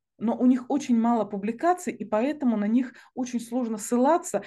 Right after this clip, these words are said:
и практически невозможно посторонним людям использовать то, те наработки, которые у них уже есть. Повторюсь, мы живем в культуре текста,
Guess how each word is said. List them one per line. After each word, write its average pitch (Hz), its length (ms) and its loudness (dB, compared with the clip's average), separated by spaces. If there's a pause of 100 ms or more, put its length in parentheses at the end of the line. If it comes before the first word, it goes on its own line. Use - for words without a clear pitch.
и 247 180 -6
практически 247 600 -4
невозможно 233 680 2
посторонним 220 600 -2
людям 294 380 0
использовать 233 680 -4
то, 269 280 0 (300)
те 247 100 2
наработки, 233 480 0
которые 214 400 2
у 208 100 -2
них 208 220 -6
уже 202 160 -4
есть. 165 440 -6 (500)
Повторюсь, 254 440 6
мы 254 120 8
живем 233 260 6
в - 80 -2
культуре 226 340 0
текста, 226 540 -4